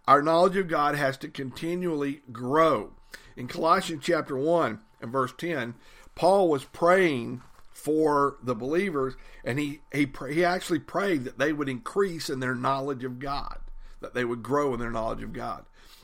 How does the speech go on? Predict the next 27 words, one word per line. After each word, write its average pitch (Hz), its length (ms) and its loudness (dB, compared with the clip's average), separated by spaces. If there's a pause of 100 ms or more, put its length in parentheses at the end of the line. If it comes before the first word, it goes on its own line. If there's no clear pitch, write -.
Then 190 200 4
fact 208 340 -4
number 214 180 -4
four, 143 460 2 (320)
one 220 480 2
can 226 380 -2
have 233 400 0
a 208 60 -2
knowledge 131 420 2
of 123 140 -2
God 123 460 -4 (380)
and 117 160 -6
still 160 300 -2
be 147 240 -8
ineffective 139 600 -6
and 123 120 -6
unproductive. 117 760 -2 (300)
Second 147 380 0
Peter 151 240 0
chapter 147 380 -4
one 147 240 0
and 131 80 -4
verse 120 220 -2
eight, 185 280 4 (580)
where 123 160 0
Peter 151 360 2
says 151 440 -2